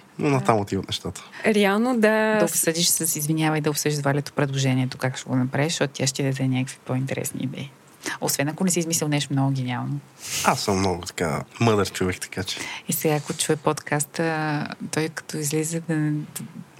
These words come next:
Speaker 3: да не объркаме нещата.
Speaker 1: Няма.
Speaker 3: Добре.
Speaker 2: Ами, запознаваме с нея, да. И общо взето, той ми беше разказвал за нея доста преди да ме запознае. А тук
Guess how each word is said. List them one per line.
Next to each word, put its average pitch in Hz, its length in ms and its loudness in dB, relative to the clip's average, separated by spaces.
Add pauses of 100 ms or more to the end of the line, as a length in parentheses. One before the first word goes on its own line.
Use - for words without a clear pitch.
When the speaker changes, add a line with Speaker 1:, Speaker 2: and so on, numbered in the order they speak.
(300)
Speaker 3:
да 170 100 4
не 165 100 4
объркаме 170 420 2
нещата. 175 340 2 (800)
Speaker 1:
Няма. 208 160 2 (1300)
Speaker 3:
Добре. 175 240 4 (840)
Speaker 2:
Ами, 220 260 6
запознаваме 214 640 4
с - 220 0
нея, 214 280 4
да. 233 520 2 (100)
И 202 460 4 (220)
общо 220 220 4
взето, 233 580 4 (120)
той 220 100 8
ми 226 120 2
беше 226 240 2
разказвал 208 420 4
за 214 120 6
нея 214 280 6
доста 208 320 2
преди 202 380 2
да 196 100 2
ме 190 120 4
запознае. 175 840 2 (160)
А 202 100 2
тук 196 240 0